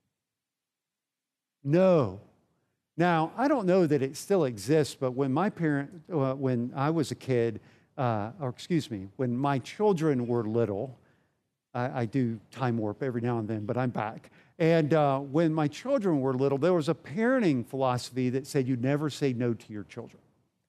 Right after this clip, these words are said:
And if it ex-, still exists, you know, then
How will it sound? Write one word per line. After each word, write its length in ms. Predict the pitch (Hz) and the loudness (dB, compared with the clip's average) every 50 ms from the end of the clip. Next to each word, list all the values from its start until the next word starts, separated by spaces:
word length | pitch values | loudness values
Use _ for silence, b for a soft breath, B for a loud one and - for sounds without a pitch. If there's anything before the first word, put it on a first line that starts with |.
| _ _ _ _ _ _ _ - | _ _ _ _ _ _ _ -2
And 220 | 151 147 143 285 | 0 0 0 0
if 140 | 233 196 151 | 0 0 2
it 100 | 240 240 | 2 2
ex-, 180 | 269 262 - - | 2 0 -2 -6
still 320 | - - - 226 226 220 | -6 0 2 4 4 4
exists, 600 | 208 175 127 95 151 165 165 160 147 - - - _ _ _ _ _ _ _ _ _ _ | 2 0 0 0 2 4 4 4 2 0 -4 -8 _ _ _ _ _ _ _ _ _ _
you 140 | - 147 156 | 0 2 4
know, 320 | 147 151 147 143 135 123 110 - - _ - | 4 4 4 2 0 -2 -6 -12 -18 _ -2
then 220 | 151 147 151 - | -2 -2 -2 -4